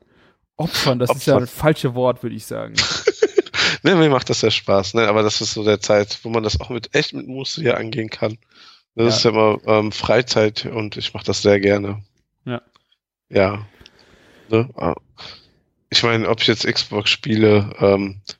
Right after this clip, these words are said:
Speaker 2: das ist dann, f-, davon bla-, hab ich am Ende nichts.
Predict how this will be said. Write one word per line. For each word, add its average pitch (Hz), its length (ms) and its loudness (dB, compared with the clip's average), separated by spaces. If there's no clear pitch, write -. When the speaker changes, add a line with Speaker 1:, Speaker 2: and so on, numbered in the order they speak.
Speaker 2:
das 113 160 2
ist 113 200 2
dann, 104 180 0
f-, - 540 -10
davon 113 300 -2
bla-, 107 220 2
hab 110 160 0
ich 98 120 -4
am 98 120 -2
Ende 101 200 -2
nichts. - 440 -4